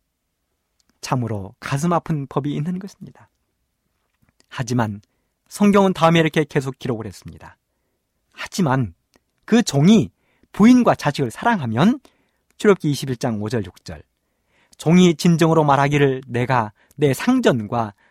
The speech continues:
내 처자를 사랑하니 나가서 자유하지 않겠노라." 하면 상전이 그를 데리고 재판장에게로 갈 것이요,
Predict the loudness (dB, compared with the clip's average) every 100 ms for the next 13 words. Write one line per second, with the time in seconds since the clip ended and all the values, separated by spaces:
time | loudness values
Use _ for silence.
0 | -4 0 0 0 2 2 2 -2 -6 -8
1 | -6 -4 -4 -6 -12 _ _ _ _ -2
2 | 0 2 0 0 -4 -2 0 2 2 0
3 | -4 -2 -2 -2 -4 -8 -8 -10 -12 -20
4 | _ _ _ _ _ _ -4 0 2 4
5 | 2 2 2 4 2 2 2 2 0 _
6 | _ _ -6 -4 -2 -2 -2 -2 -6 -8
7 | -10 -12 -14 -12 -12 -14